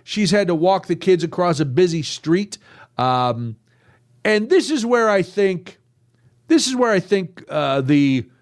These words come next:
self-righteous Christian do-gooders at the school may be going o-, overboard.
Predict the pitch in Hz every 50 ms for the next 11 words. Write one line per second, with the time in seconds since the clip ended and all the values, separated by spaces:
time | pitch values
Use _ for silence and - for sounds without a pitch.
0 | _ _ _ _ _ _ - - - 208 202 202 175 - 170 170 175 175 170 160
1 | - 165 151 123 - - - 180 180 170 175 156 143 139 131 139 170 180 156 127
2 | 131 127 120 113 117 117 107 127 131 104 - 120 110 - - - 147 131 117 117
3 | 117 131 151 156 156 147 139 143 135 123 139 135 131 131 123 120 120 113 - -
4 | _ - 160 160 147 120 120 113 92 87 90 85 78 65 71 -